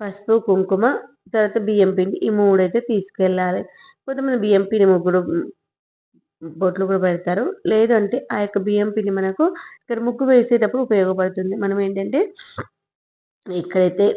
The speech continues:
మనం బోనం పెట్టుకొని సమర్పించుకోవాలనుకున్నామో దేవుడికి, అక్కడ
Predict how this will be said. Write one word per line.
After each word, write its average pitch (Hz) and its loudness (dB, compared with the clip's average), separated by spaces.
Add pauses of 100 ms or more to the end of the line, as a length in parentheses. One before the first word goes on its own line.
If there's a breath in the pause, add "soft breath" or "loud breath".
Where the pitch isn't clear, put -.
(120)
మనం 196 2
బోనం 185 4
పెట్టుకొని 185 0
సమర్పించుకోవాలనుకున్నామో 170 2
దేవుడికి, 170 0 (800 loud breath)
అక్కడ 233 4